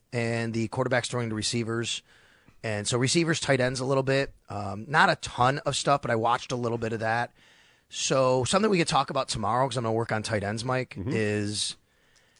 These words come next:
Speaker 1: I, I, I am starting to really warm up to that and think about that as a potential even first-round pick
Speaker 2: Oh,
Speaker 1: for this
Speaker 2: baby.
Speaker 1: team.
Speaker 2: Oh, baby.
Speaker 1: Um,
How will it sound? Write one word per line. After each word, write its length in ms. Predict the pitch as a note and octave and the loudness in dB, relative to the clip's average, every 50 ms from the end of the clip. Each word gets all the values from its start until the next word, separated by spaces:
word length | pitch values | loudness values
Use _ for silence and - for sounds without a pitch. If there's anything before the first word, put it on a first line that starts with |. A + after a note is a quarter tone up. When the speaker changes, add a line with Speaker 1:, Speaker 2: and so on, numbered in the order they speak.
| _ _ _ _ - | _ _ _ _ 0
Speaker 1:
I, 140 | B2+ B2+ C3+ - - | 2 2 2 4 6
I, 280 | C#3 C#3+ D3+ D3+ D3+ _ _ - | 6 8 8 6 4 _ _ 2
I 120 | B2 C3+ | 6 6
am 160 | D#3+ F#3+ G#3 F#3 | 6 6 4 4
starting 600 | - - - - D3 B2+ D3+ D#3+ E3 E3+ E3+ E3 | 2 2 4 4 4 6 6 6 4 2 0 0
to 200 | - - E3 C3+ | 0 0 0 0
really 380 | A#2+ B2 C3 C#3+ D3 D3 D3+ C#3 | 0 0 0 0 2 2 2 0
warm 400 | B2 B2 B2+ C#3 C#3 C#3 C3+ B2+ | 0 0 0 2 2 2 2 2
up 180 | C3 - - | 2 0 0
to 320 | - - - C3 A2+ A2+ G#2+ | -4 -2 0 2 2 2 2
that 580 | G2 A#2+ B2 B2+ B2 A2+ G#2 - - - - - _ _ - | 2 4 4 6 4 4 2 -2 -6 -10 -12 -12 _ _ -14
and 120 | - G#2 G2 | -12 -12 -8
think 260 | - - C#3 C3+ C#3 | -2 -2 -2 0 0
about 280 | B2+ A#2+ A2 G2 G#2+ | 2 2 2 2 2
that 340 | G2 A#2+ A#2+ A#2+ A#2 A#2 - | 2 4 4 6 4 4 2
as 140 | A2 A2 F#2 | 0 -4 -2
a 80 | A2 - | -4 -6
potential 680 | - G#2 - A#2+ A#2+ A#2 A2 - A#2+ A2 G#2 G2+ F#2+ - | -6 -6 -4 -2 -2 -2 -2 0 0 2 2 0 -2 -2
even 220 | A#2+ A2+ A2 G#2 | -4 -4 -4 -4
first-round 440 | - - G#2+ F#2+ - G#2 F#2 F#2 - | -6 -6 -6 -6 -6 -6 -8 -6 -8
pick 140 | - F2+ F2+ | -8 -10 -8
Speaker 2:
Oh, 120 | F#2 F2+ F2 | -6 -8 -8
Speaker 1:
for 40 | E2 | -6
this 180 | F2 F2 E2+ | -6 -6 -6
Speaker 2:
baby. 120 | E2 D#2 D#2+ | -6 -8 -10
Speaker 1:
team. 100 | - - _ _ _ - | -12 -12 _ _ _ -14
Speaker 2:
Oh, 160 | E2+ F2 E2+ | -12 -12 -12
baby. 360 | D2 D#2+ D#2 D2+ - D#2 - - - | -10 -10 -12 -12 -12 -16 -18 -10 0
Speaker 1:
Um, 680 | - A#2 A2+ A2+ A2+ A2+ A2 G#2 G#2 G#2 G2+ G2+ G#2 | 2 4 6 6 6 6 6 4 2 0 -2 -4 -8